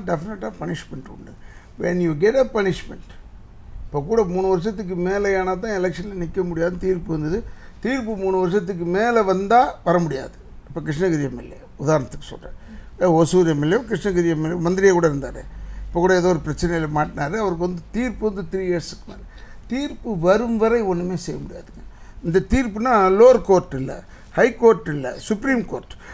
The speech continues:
அது வரைக்கும் elasticity இருக்கு. இது சட்டம் இது. அதனால அவர் தான் செஞ்சார், இவர் தான் செஞ்சார்ன்றது.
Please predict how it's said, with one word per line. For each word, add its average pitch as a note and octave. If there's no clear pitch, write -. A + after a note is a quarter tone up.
அது A3
வரைக்கும் C4
elasticity G3
இருக்கு. C#3
இது G#3
சட்டம் G3+
இது. -
அதனால A3+
அவர் A2+
தான் E3
செஞ்சார், E3+
இவர் E3
தான் E3+
செஞ்சார்ன்றது. E3